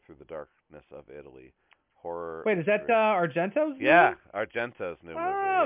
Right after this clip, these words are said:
Speaker 2: fuck
Speaker 1: yeah.
Speaker 2: yeah, yeah, yeah, yeah, yeah.
Speaker 1: Yeah.
Speaker 2: We should do that then.
Speaker 1: So, yeah, so we got that. Um,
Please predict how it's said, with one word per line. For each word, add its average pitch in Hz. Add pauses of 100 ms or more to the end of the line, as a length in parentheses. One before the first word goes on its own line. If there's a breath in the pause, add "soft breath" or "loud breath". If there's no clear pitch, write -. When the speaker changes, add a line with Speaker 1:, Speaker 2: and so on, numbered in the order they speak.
Speaker 2:
fuck -
Speaker 1:
yeah. -
Speaker 2:
yeah, 330
yeah, 302
yeah, 277
yeah, 240
yeah. 175
Speaker 1:
Yeah. -
Speaker 2:
We 180
should 170
do 165
that 131
then. 95
Speaker 1:
So, 80
yeah, 67 (100)
so 85
we 85
got 85
that. 65 (600 soft breath)
Um, 82